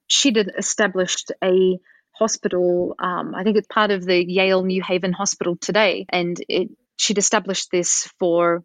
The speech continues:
uh, to, to research tuberculosis because her husband and her father-in-law had both died of tuberculosis. So,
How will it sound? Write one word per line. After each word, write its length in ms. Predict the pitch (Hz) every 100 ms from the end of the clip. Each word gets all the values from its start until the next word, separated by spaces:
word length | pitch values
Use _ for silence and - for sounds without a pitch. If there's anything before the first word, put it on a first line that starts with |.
| -
uh, 140 | 165 175
to, 180 | 196
to 120 | - 185
research 520 | 196 190 - - - -
tuberculosis 880 | 196 190 180 175 180 - - - - - -
because 360 | 190 180 156
her 220 | - 175 165
husband 320 | 220 190 - -
and 500 | 381 - _ _ -
her 80 | 196
father-in-law 600 | - 190 190 185 180 180
had 180 | 185 -
both 240 | 175 -
died 300 | 196 175 170
of 180 | - 165
tuberculosis. 800 | 175 160 - 165 147 - - -
So, 240 | - 160